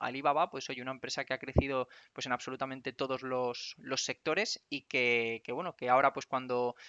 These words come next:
cuando ese mastodonte se divida en, en seis, quizá incluso pueda estar mejor operada que a día de hoy y quién sabe, igual es el resurgimiento del, del ave fénix, ¿no? Así que, bueno, los seguiremos estos, estos resultados, pues, muy,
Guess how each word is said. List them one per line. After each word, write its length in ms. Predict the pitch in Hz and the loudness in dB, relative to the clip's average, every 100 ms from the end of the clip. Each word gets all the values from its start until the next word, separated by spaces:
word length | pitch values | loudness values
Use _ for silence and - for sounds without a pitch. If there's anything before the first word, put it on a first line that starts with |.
| - _ | -20 _
cuando 260 | 127 131 | -2 2
ese 160 | 143 160 | 2 2
mastodonte 520 | 156 - 143 147 139 | 0 -2 -4 -4 -4
se 160 | - 135 | -2 -2
divida 460 | 131 135 135 131 | -4 2 4 4
en, 200 | 131 127 - | 4 -2 -8
en 160 | 131 123 | -8 -2
seis, 280 | 160 185 | 0 -2
quizá 280 | - 135 143 | -4 12 12
incluso 260 | 139 139 135 | 12 0 -4
pueda 160 | 135 | -2
estar 240 | 131 143 135 | -2 -2 -4
mejor 300 | 127 - 135 | -8 -2 0
operada 500 | 131 123 123 165 214 | 2 4 4 4 0
que 80 | - | -4
a 80 | 127 | -2
día 180 | 127 123 | 0 -2
de 140 | 123 | 0
hoy 220 | 135 190 _ | -2 -4 _
y 440 | 135 123 120 117 | -4 -4 -4 -6
quién 160 | - 139 | -6 0
sabe, 320 | 120 120 120 - | 0 0 -4 -10
igual 240 | 120 131 | -4 -2
es 160 | 135 - | -2 -2
el 380 | 139 131 120 127 - - - | 0 -2 -6 -14 -20 -20 -8
resurgimiento 800 | - 139 143 - 139 143 147 151 | -4 -2 -4 -6 -6 -6 -2 0
del, 400 | 147 139 131 127 | 2 0 -2 -8
del 140 | - 135 | 2 6
ave 160 | 139 | 6
fénix, 380 | 135 139 117 - | 6 2 2 -6
¿no? 200 | 151 226 - - - | -8 -8 -12 -20 -14
Así 140 | - 156 | -10 -4
que, 220 | 165 151 | 2 2
bueno, 200 | 131 113 - | 2 -4 -8
los 260 | 127 123 | -6 -4
seguiremos 460 | - 135 143 147 156 | -2 0 0 -2 -4
estos, 600 | 139 147 139 131 - - _ _ - _ | -2 2 2 2 -2 -4 _ _ -20 _
estos 200 | 147 151 | -6 -4
resultados, 540 | 131 - 127 135 131 - | -4 -6 2 4 4 0
pues, 220 | 131 123 | -6 -4
muy, 520 | 131 135 131 127 120 | -6 -6 -6 -6 -10